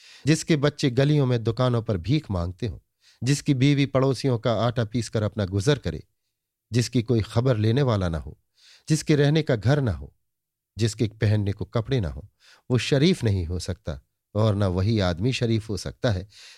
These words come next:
जिसकी बेरहमी के हाथों मेरी ये दुर्गत हुई। अपने जेल से लौटने वाले भाई को देखकर मुंह फेर लेना अगर शराफत है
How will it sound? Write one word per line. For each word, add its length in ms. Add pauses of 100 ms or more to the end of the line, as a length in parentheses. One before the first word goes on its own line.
(120)
जिसकी 300
बेरहमी 480
के 120
हाथों 440 (720)
मेरी 260
ये 80
दुर्गत 440
हुई। 120 (760)
अपने 260
जेल 340
से 140
लौटने 380
वाले 300
भाई 280
को 120
देखकर 500 (380)
मुंह 160
फेर 260
लेना 300
अगर 160
शराफत 540
है 100